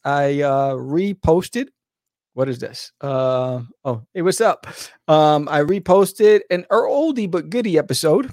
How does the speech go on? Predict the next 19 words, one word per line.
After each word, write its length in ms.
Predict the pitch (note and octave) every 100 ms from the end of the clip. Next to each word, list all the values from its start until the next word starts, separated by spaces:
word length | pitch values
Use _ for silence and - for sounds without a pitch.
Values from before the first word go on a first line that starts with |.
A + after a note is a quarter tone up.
| - D3
you 80 |
know, 220 | C#3 D3+ G3
Stop 260 | - D3
Losing 260 | D#3 D3+ C#3
Money. 300 | D#3 A3 - _ - _
Watch 380 | B2 D3+ - -
this. 420 | C#3 A#3 - - _ _ -
Um, 400 | D3+ D#3 D3+ -
so 180 | - D3+
it's 100 | C#3
bas-, 220 | F3+ G3
basically, 500 | F#3+ E3 D3 D3+ D3
you 160 | C#3+ C#3
know, 380 | C#3 C3 C3 B2+
how, 120 | D3
why 160 | C3+
indies 480 | C#3 C3 B2+ B2 -
lose 240 | C#3 C3 B2
money. 320 | C3 C3